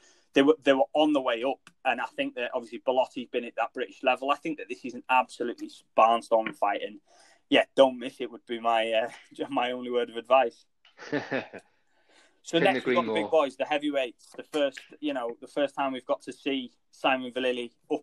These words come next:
Speaker 1: at heavyweight, and he's taking on Dylan White's protege, uh, Fabio Wardley. How do you see this one?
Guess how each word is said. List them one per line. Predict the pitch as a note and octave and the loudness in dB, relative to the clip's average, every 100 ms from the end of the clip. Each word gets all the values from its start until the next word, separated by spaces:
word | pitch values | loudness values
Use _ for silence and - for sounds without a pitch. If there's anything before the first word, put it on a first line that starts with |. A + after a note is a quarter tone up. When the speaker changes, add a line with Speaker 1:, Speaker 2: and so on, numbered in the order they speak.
| - | 0
Speaker 1:
at | C3 - | 0 0
heavyweight, | B2+ C3 C3 C3+ C#3 _ - | -4 -2 2 2 0 _ -12
and | B2+ | -12
he's | B2 | -8
taking | D3+ C3+ C3 | -6 -6 -6
on | B2+ A#2+ | -6 -6
Dylan | D3+ C#3 C3+ | -4 -4 0
White's | C3+ C3+ | -2 -2
protege, | - C#3 - B2+ C3+ B2+ C3 | -6 -6 -6 -6 -6 -4 -4
uh, | C3 - | -6 -6
Fabio | C#3+ C#3+ C3+ | -6 -2 -2
Wardley. | C3 D3 D#3 A2 - _ _ _ - | 0 -2 -2 -8 -12 _ _ _ -2
How | C3 | -2
do | A#2+ | -2
you | |
see | C#3 | -6
this | C3+ D3 | -6 -2
one? | C#3+ C3+ B2+ | 0 0 -4